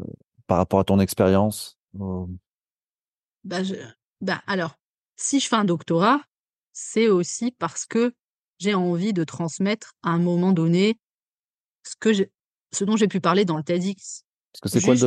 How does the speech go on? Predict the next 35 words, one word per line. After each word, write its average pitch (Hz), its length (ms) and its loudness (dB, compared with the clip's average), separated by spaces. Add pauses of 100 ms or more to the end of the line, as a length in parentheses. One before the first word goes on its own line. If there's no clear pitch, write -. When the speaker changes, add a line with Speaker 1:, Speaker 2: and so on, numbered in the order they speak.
Speaker 1:
docto-, - 160 2
c'est - 140 0
le 107 40 2
doctorat 117 300 2
en 113 120 2
quoi 135 180 0
tu - 140 -20
fais, 131 120 -6
euh ? 117 300 -4
Speaker 2:
En, 185 240 -2
euh, 196 220 0
euh, 175 300 2 (300)
ressources 208 540 -4
humaines. 185 520 -2 (200)
Speaker 1:
Ah 113 120 2
oui, 110 60 2
c'est 98 100 -4
ça. 87 180 -6
Speaker 2:
Je, 98 160 -4 (400)
où, 233 240 4
euh, 180 60 6
Speaker 1:
Ouais. 175 60 4
Speaker 2:
justement, 196 720 2
euh, 151 180 0
j'interroge 185 720 0 (500)
quel 202 180 -2
effet 214 220 0
ça 175 160 0
produit 196 580 0
d'utiliser 185 760 -2
les 175 320 0
arts 214 300 0 (340)
dans 165 120 -2
la 160 100 0
formation 185 720 0